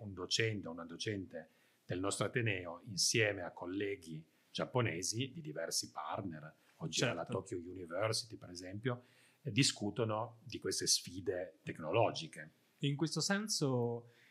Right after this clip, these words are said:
Speaker 2: eh, il rapporto con, eh, con l'università giapponese, con la cultura gia-, giapponese, cosa, cosa ci può dare? Cosa possiamo im-, imparare, per esempio, dal, dalle loro città e dal loro modo di pensare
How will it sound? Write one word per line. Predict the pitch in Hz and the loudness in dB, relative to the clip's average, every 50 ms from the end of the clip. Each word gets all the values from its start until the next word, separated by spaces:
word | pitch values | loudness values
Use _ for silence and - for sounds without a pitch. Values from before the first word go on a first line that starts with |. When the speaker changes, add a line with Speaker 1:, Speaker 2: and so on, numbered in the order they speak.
| - _ | -14 _
Speaker 2:
eh, | - 135 135 135 135 139 135 131 135 135 127 123 120 - | 4 6 8 8 8 6 2 0 -2 -4 -4 -4 -2 0
il | 143 135 | 2 2
rapporto | 123 147 151 151 151 - 160 160 160 143 - - 160 156 147 | 4 4 4 4 4 2 2 2 2 -2 -2 2 2 4 4
con, | 151 - 127 123 127 127 127 127 | 2 2 0 0 0 -2 -2 -4
eh, | 127 127 123 123 123 123 120 120 120 120 117 117 | -4 -4 -4 -4 -4 -4 -4 -4 -6 -6 -6 -4
con | - 123 | -2 0
l'università | 117 120 123 120 123 120 - - 139 123 | 0 0 -2 -2 -4 -4 -2 0 0 2
giapponese, | 120 127 117 - 135 127 156 165 151 160 | 2 2 0 0 0 2 2 4 2 2
con | - 143 131 | 2 2 2
la | 127 | 2
cultura | - 131 120 - - 135 135 127 | 2 2 0 0 -2 -4 -4 -2
gia-, | 120 131 123 - - | -2 -2 -4 -4 -6
giapponese, | 131 127 120 143 135 135 - 147 147 156 175 180 175 175 170 156 135 123 - | -6 0 0 0 2 2 0 0 2 4 2 2 2 2 4 4 4 2 0
cosa, | - - 131 120 131 131 127 123 123 120 | 0 0 0 2 2 0 0 0 -2 -2
cosa | - 139 127 143 139 | -2 0 2 2 4
ci | - - 147 | 2 2 0
può | - 151 139 | 2 0 0
dare? | 131 127 131 117 117 117 113 113 | 2 2 2 4 2 2 -2 -4
Cosa | 139 127 127 127 | -4 -4 -4 -2
possiamo | 131 143 - - 147 135 131 131 | -2 0 0 0 0 0 0 -2
im-, | 127 127 123 143 | -2 -2 -2 -2
imparare, | 139 131 127 143 135 135 131 123 117 117 | -2 0 2 4 4 4 4 4 2 0
per | 113 123 117 | -4 -4 -4
esempio, | 117 113 123 117 117 113 - 127 | -4 -2 -2 -4 -4 -4 -4 -4
dal, | 113 120 113 117 117 117 117 117 | -2 -2 -2 -2 -2 -2 -4 -2
dalle | 120 123 123 127 | -2 -2 -2 -2
loro | 123 123 120 123 113 | -2 -4 -4 -4 -4
città | - 131 117 - - 135 123 123 | -4 -4 -4 -2 2 2 2 2
e | 120 | 2
dal | 120 117 | 0 -2
loro | 120 123 120 120 | -2 -2 -2 -2
modo | 120 123 120 120 | -4 -4 -4 -4
di | 120 117 | -4 -4
pensare | - 120 117 117 - - - 117 113 117 113 113 113 | -4 -6 -6 -4 -2 0 0 0 0 0 -4 -6 -6